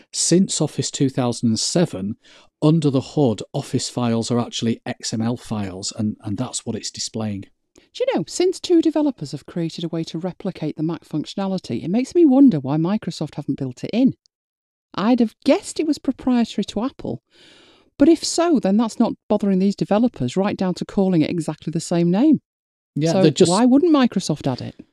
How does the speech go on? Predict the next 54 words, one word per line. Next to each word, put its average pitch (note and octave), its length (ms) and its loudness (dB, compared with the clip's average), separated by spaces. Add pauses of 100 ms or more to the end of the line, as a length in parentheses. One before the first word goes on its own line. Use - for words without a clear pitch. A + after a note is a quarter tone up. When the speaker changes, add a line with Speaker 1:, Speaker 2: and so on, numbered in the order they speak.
(140)
Speaker 1:
just - 200 -4
getting A#2 300 0
on C#3+ 140 4
with C#3 160 0
it, A2+ 160 -4
aren't B2+ 220 0
they? A2+ 200 -6 (340)
Speaker 2:
Hmm. F4+ 340 2 (600)
Speaker 1:
Well, F3+ 240 0
maybe F3 340 8
they'll D#3 220 6
add D3+ 140 2
it C#3+ 160 2
into C#3 260 4
Windows B2 800 2 (400)
eleven A#2 520 0
or G#2 160 -4
whatever. G#2+ 340 -10
They, G2 120 -10
well, A#2+ 180 -6
they're B2 140 -2
not A#2+ 140 0
gonna G#2 160 -6
give G#2 160 -8
it G2 80 -10
a - 20 -10
new G#2 180 -2
name, G2+ 280 -6
are G#2 180 -8
they? G2+ 140 -8
But G2+ 240 -14
Windows G#2+ 480 -6
ten, G2 360 -10
whatever G#2 320 -10
the G#2 120 -8
next - 460 -8 (340)
build A2 320 -6
is. A2 300 -8 (840)
Speaker 2:
Yeah, D3 80 -8
they F3 100 0
don't G3 160 4
want E3 140 2
to E3 80 -2
move D#3 180 2
on F3 140 2
from D3+ 160 0
ten B2+ 300 -2
because D3 220 -4
Apple D3+ 240 -4
have - 60 -10
been C#3 160 4
there C3 140 0
for - 100 -6
years. C#3 440 0